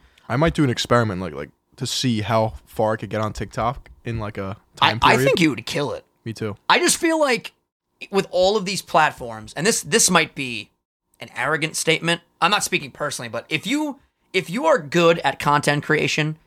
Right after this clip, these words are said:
Speaker 2: and you are good at entertainment and you know how these apps work,
Speaker 1: Yep.
Speaker 2: you could really maximize on YouTube, Instagram, Twitter. I mean,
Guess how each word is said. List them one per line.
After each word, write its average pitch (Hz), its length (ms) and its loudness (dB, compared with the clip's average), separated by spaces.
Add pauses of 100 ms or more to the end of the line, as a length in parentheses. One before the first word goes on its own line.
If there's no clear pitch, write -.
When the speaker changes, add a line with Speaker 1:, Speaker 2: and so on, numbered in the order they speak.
(160)
Speaker 2:
and 135 120 -6
you 160 100 0
are 165 80 6
good 151 180 4
at 143 80 2
entertainment 143 560 2
and 131 120 -2
you 151 60 2
know 151 140 2
how 147 140 6
these 143 240 -2 (120)
apps 123 340 -2
work, 113 400 -6
Speaker 1:
Yep. 107 240 -4 (260)
Speaker 2:
you 226 160 4
could 277 180 2
really 165 340 2
maximize 135 720 2
on 110 200 -6
YouTube, 123 380 -8
Instagram, 123 520 -4
Twitter. 123 360 -2
I 139 60 -6
mean, 143 320 -8